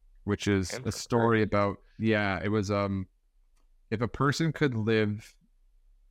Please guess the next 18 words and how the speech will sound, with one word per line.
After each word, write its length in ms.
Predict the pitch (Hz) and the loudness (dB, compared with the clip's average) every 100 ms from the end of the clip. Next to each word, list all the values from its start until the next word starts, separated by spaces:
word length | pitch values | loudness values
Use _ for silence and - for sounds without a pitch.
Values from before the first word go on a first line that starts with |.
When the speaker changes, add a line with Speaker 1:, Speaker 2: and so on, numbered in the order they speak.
| _ - | _ -8
Speaker 1:
if 80 | |
a 60 | 104 | 0
person 300 | 143 139 151 | 2 2 0
could 160 | 143 123 | 0 2
live 160 | 117 | 0
since 160 | - 107 | 0 -4
pre-, 200 | - 87 | -4 -4
like, 140 | 110 - _ - - | -4 -4 _ -20 -2
prehistoric 560 | 120 113 - 113 101 | 2 2 2 0 0
times, 600 | - 104 101 95 95 - _ _ _ - - _ - - - - - - | 0 0 2 0 -4 -10 _ _ _ -20 -20 _ -20 -20 -20 -20 -20 -12
what, 220 | 104 110 - - | -4 -4 -4 -4
who 100 | 120 | 0
would 140 | 117 | 2
they, 140 | 110 | 2
what 220 | 87 113 117 | 2 0 2
would 60 | |
they 80 | 110 | 2
be 280 | 101 101 | 2 0